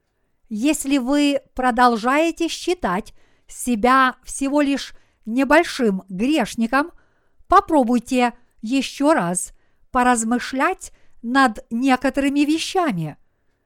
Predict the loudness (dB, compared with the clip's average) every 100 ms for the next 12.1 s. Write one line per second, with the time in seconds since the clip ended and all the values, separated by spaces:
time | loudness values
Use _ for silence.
0 | _ -14 -6 -2 2 2 2 2 2 0
1 | 0 0 0 -2 -2 0 0 -2 -6 _
2 | _ _ _ 2 2 2 2 2 4 2
3 | 2 2 0 -2 -4 -14 -20 -20 -20 _
4 | 0 2 4 0 0 0 0 2 2 2
5 | 0 -2 -2 -2 -4 _ _ _ -12 2
6 | 6 6 4 -4 -2 2 2 0 -4 -4
7 | -6 _ _ -14 -2 0 0 -2 -4 0
8 | 0 0 0 0 -2 -2 -2 -4 -8 -6
9 | -8 -12 -14 _ _ _ _ _ _ _
10 | -8 0 2 2 4 6 4 2 0 2
11 | 2 0 -2 -2 -2 0 0 -2 -4 -4